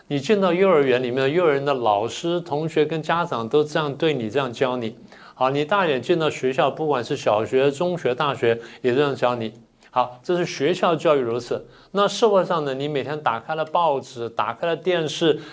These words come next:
你看到的新闻、各种出版品，因为整个环境的氛围呢，乃至墙上的标语呢，都是党在那边写的、党在贴的。党告诉你呢，去想这事情。所以后来我碰到很多这些大陆朋友呢，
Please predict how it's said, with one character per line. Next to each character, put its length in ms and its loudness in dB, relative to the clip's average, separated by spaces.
你 140 -4
看 200 -4
到 80 -2
的 180 4
新 360 -2
闻、 320 -2
各 160 4
种 160 -2
出 200 -4
版 220 0
品， 140 -6
因 80 0
为 40 4
整 180 -4
个 100 0
环 420 -2
境 140 -6
的 100 -2
氛 300 0
围 220 -2
呢， 140 -2
乃 180 -2
至 140 -10
墙 360 -4
上 180 -4
的 80 0
标 340 2
语 80 -4
呢， 180 -6
都 160 -2
是 80 -6
党 260 -6
在 120 -2
那 60 -2
边 120 -2
写 200 -8
的、 160 -6
党 260 -8
在 80 -2
贴 240 -4
的。 180 -4
党 280 -2
告 220 2
诉 160 -10
你 180 -10
呢， 200 -8
去 160 -4
想 220 -4
这 140 2
事 180 -4
情。 260 -12
所 160 2
以 40 6
后 260 2
来 120 4
我 140 2
碰 300 -4
到 140 4
很 340 -10
多 260 2
这 160 0
些 500 2
大 200 0
陆 120 2
朋 220 -8
友 160 -2
呢， 180 -6